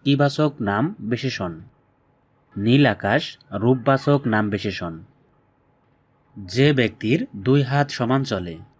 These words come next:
যে ব্যক্তির দুই হাত সমান চলে তাকে এক কথায় সব্যসাচী বলা হয়। Look into means, এখানে look শব্দের অর্থ সার্চ। Which one is correct? নিচের অপশনগুলোর মধ্যে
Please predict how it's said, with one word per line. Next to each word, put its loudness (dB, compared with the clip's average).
যে -2
ব্যক্তির 0
দুই 0
হাত -2
সমান -4
চলে -4
তাকে -4
এক -2
কথায় -2
সব্যসাচী -4
বলা -4
হয়। -14
Look 6
into 2
means, -2
এখানে 0
look 2
শব্দের 0
অর্থ -4
সার্চ। -6
Which 0
one 2
is -2
correct? -4
নিচের -2
অপশনগুলোর -4
মধ্যে -2